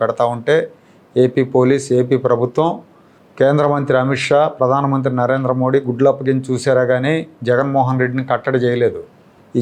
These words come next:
కేసులో అవినాష్ రెడ్డి అరెస్ట్ కాకుండా ఉండేందుకు, అప్పట్లో ఒక జడ్జి గారిని బదిలీ చేసేందుకు పెద్ద మొత్తంలో డబ్బు ఖర్చు అయిందన్న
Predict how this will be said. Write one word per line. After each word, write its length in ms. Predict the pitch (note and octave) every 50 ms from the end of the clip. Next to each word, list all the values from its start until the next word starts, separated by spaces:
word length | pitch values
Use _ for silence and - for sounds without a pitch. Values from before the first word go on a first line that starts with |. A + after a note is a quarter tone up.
| A2+ -
కేసులో 400 | C3+ D3+ D3+ D3+ E3+ E3 D#3 D3 C3+ A#2+ B2 C3+ B2+
అవినాష్ 360 | B2 C3+ D3 D#3 D3 - - D3
రెడ్డి 180 | C#3+ C#3+ C#3 C3+ B2+
అరెస్ట్ 240 | B2 B2+ - - C#3 C#3
కాకుండా 340 | C3 B2+ B2 C#3 C3+ B2+ C3 C3
ఉండేందుకు, 460 | C3 C3 C3 C3 C3 B2+ - - D3+ D3+ D3 - - _ _ _ _ _ _ - - _ _ - A#2+
అప్పట్లో 280 | A#2+ - C#3 B2+ C#3+ C#3+ C#3
ఒక 80 | C3+ B2+ A#2
జడ్జి 220 | B2+ B2+ B2 C3+ C3 C#3+
గారిని 220 | C#3 C3+ C3+ C3 A#2 A#2+
బదిలీ 240 | A#2+ B2+ C#3 C3+ B2+ B2+
చేసేందుకు 500 | B2+ B2 - C#3 B2+ B2 B2 B2 - D#3 D#3 E3 E3 - _ _ _ - -
పెద్ద 180 | B2+ B2 C3+ D3 D3+ D3+
మొత్తంలో 440 | D3 C#3+ D3 D#3 D3+ D3+ D#3 D#3 D3 B2+ - - - - _ _ _ _ -
డబ్బు 360 | - A2 G#2+ B2+ B2+ C3 C#3 D#3+ D#3 D#3
ఖర్చు 200 | C#3 C3 C3 - C#3+ C3+
అయిందన్న 320 | C3+ C3+ C3 B2+ B2+ B2